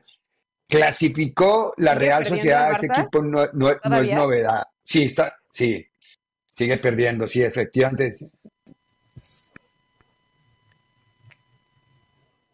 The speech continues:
Speaker 2: Dale, Quique.
Speaker 1: Bueno, ¿a ustedes qué les dejó el de ayer?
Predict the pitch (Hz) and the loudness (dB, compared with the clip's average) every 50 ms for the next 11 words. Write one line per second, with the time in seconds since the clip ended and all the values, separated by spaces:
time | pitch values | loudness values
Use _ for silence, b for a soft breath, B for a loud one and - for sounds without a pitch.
0 | _ _ _ _ _ _ _ 185 190 214 214 208 220 110 - - 151 160 160 143 | _ _ _ _ _ _ _ -6 -4 -4 -6 -8 -10 -8 -2 0 0 0 2 0
1 | 143 147 147 - - 214 240 226 - 247 247 254 247 214 214 165 147 196 208 196 | 0 0 0 0 0 0 0 0 0 0 2 2 2 0 0 0 2 2 2 4
2 | 220 220 220 214 208 190 160 127 101 | 2 2 2 2 0 0 -2 -4 -8